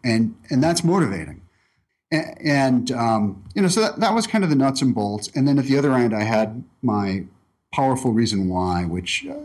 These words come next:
you know, a big part of that was my, my daughter. Uh, eventually, two years later, we had another child. So that just added to that, um, to, you know, to my impetus.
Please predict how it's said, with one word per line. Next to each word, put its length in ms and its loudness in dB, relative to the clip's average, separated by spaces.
you 120 0
know, 160 0
a 60 -2
big 280 0
part 160 2
of 80 2
that 140 2
was 140 -6
my, 380 -4
my 120 -2
daughter. 540 -2
Uh, 140 -14
eventually, 500 2
two 200 0
years 200 0
later, 200 4
we 140 2
had 280 -2
another 320 2
child. 340 -4
So 420 2
that 140 -2
just 300 -2
added 500 0
to 180 2
that, 320 0
um, 640 2
to, 280 0
you 80 2
know, 140 2
to 140 0
my 160 4
impetus. 760 -2